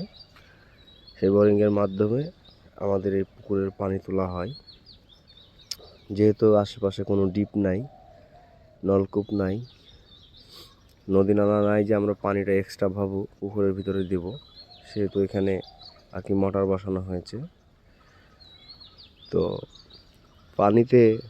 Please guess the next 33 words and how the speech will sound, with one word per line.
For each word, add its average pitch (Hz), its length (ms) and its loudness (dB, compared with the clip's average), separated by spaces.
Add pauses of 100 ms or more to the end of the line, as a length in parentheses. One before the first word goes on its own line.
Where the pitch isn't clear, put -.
(140)
পর্যাপ্ত 117 440 4 (140)
পরিমাণে 120 420 4
অক্সিজেন 113 360 0 (100)
তৈরি 107 180 2
করার 104 300 2
জন্য 107 240 2 (2000)
আগে 113 160 2 (100)
এই 120 100 4
যে 120 60 4 (100)
নীল 135 220 6
পাইপটা 120 320 4
দেখছেন, 117 340 -2
এই 117 200 6
নীল 123 240 4
পাইপটার 120 460 4
মুখে 113 220 0
পানি 104 300 0
পড়তো, 90 280 -8 (100)
কিন্তু 104 200 -4 (120)
আমি 107 160 4 (320)
চিন্তা 110 340 -2
করলাম 107 260 2 (100)
এই 104 120 -2
পাইপটা 104 340 0 (100)
যদি 107 200 -2 (840)
একটু - 180 2 (140)
বাড়ানো 110 460 6
যায় 104 300 4
তাহলে 104 360 2 (600)
পানিটা 104 320 -2
একটু 113 120 -10 (100)
সামনে 110 240 0 (120)
পড়লে, 131 280 2